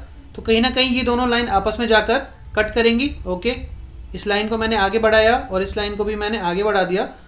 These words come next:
तो यहाँ पर जाकर ये cut करेंगी, ओके। तो जहाँ पर ये cut करती हैं,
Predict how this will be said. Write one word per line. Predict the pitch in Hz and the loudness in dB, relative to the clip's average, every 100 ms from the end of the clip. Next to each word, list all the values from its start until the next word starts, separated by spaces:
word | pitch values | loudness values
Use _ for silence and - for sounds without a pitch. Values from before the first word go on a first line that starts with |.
| - 190 | -10 -6
तो | |
यहाँ | 185 196 226 262 | 0 2 4 4
पर | 254 | 4
जाकर | 220 220 220 | 2 2 0
ये | 233 | -2
cut | 226 226 226 | 0 -2 0
करेंगी, | 233 233 269 277 185 | 0 0 -4 -6 -10
ओके। | 185 247 - - - - - - | -6 -6 -8 -14 -16 -14 -12 -2
तो | 220 | 2
जहाँ | 214 220 277 | 2 2 2
पर | 285 | 2
ये | 285 | 0
cut | - 254 262 | 2 0 0
करती | 240 254 | -2 0
हैं, | 233 | 2